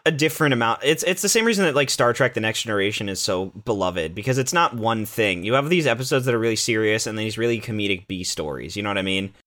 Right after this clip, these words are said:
Or, like, one week you'll have this really big ethical debate, and then the next week it'll be like,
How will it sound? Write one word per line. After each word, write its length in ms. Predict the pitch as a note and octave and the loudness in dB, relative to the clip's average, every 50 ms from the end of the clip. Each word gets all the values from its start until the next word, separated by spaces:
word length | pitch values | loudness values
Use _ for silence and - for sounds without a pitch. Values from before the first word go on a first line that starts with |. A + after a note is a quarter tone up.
| _ - | _ -2
Or, 140 | B2+ C#3+ C#3+ | 2 2 4
like, 140 | C3 C3 - | 2 2 4
one 180 | C#3 C#3+ C#3 | 2 2 4
week 160 | C3+ C3+ A#2 | 2 2 4
you'll 120 | - C3 B2 | 4 4 4
have 120 | A#2+ A2+ G#2+ | 4 2 0
this 180 | A#2 A2 - | 0 0 2
really 200 | A#2 B2 B2 B2+ | 2 4 4 4
big 220 | G#2+ - A#2+ A2 F#2+ | 4 2 2 2 2
ethical 380 | F2 G#2+ - - A2 - G#2+ | 0 0 0 -2 0 0 0
debate, 340 | G2 G2+ F2+ G#2 G2+ G2+ F#2+ | 0 0 0 2 2 2 2
and 160 | D#2+ G2+ G#2 | 0 0 -2
then 140 | G#2 G2+ G2+ | -2 -2 -2
the 60 | G2 | -2
next 280 | F#2+ F#2+ G#2+ - - - | 0 -2 -2 -2 -2 -2
week 220 | G#2 F#2 F2 - | -2 -2 -2 -2
it'll 180 | - G2 G#2 G2+ | -2 -2 0 0
be 160 | F#2 G2+ F#2+ | 0 0 0
like, 440 | F#2+ F#2+ F#2 F2+ F2 F2+ - - | 2 2 2 2 0 -2 -6 -16